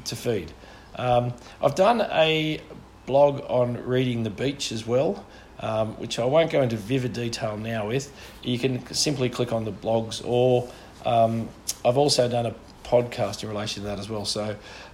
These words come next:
uh, it just highlights what a hole is, what a gutter is, the banks, what time and tides are best to fish those areas.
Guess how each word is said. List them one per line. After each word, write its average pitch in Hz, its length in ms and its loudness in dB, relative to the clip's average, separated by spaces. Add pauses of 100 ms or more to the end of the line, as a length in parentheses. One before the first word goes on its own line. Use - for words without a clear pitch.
uh, 113 320 2
it 139 120 0
just 180 300 2
highlights 139 680 8 (220)
what 143 160 6
a 151 60 10
hole 131 400 8
is, 127 240 0
what 120 120 -2
a 120 40 0
gutter 120 360 0
is, 120 340 -4 (160)
the 127 80 -2
banks, 120 560 -4 (280)
what - 260 4 (420)
time 127 340 2
and 117 140 -4
tides 117 360 0
are 110 40 -6
best 120 300 -6
to 98 60 -8
fish 110 240 -6
those 101 240 -6
areas. 110 420 -6